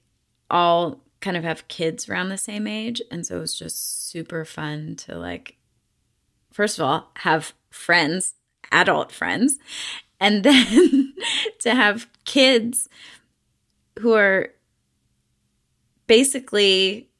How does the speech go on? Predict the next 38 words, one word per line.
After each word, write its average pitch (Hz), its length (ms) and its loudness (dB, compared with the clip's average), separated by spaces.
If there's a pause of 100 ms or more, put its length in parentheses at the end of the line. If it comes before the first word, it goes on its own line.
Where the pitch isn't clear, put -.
(200)
you 190 140 -4
know, 165 300 -2 (160)
just - 420 -4
fine 208 480 0
playing 202 320 0
on 202 140 0
their 196 160 -2
own 208 400 0
and, 175 500 -8 (140)
you 185 120 -6
know, 165 120 -2
you 190 160 -4
don't 185 160 -8
have 175 100 -14
to 180 120 -12
do 254 200 0
much. 151 420 -2 (800)
And 196 120 -2
so 190 120 0
it - 20 2
was 180 220 -4
really 208 420 2
fun. 180 640 -4 (180)
And, 185 340 -6 (220)
uh, 78 460 -8 (240)
last 165 560 -8
week, - 500 -12 (540)
at 185 140 -12
the 180 80 -6
end 170 120 -8
of 170 60 -10
the 160 80 -14
week, - 520 -14 (300)
my 160 220 -8
son 175 340 -12
was - 220 -14
like, - 240 -20 (960)
"Can, 202 380 -14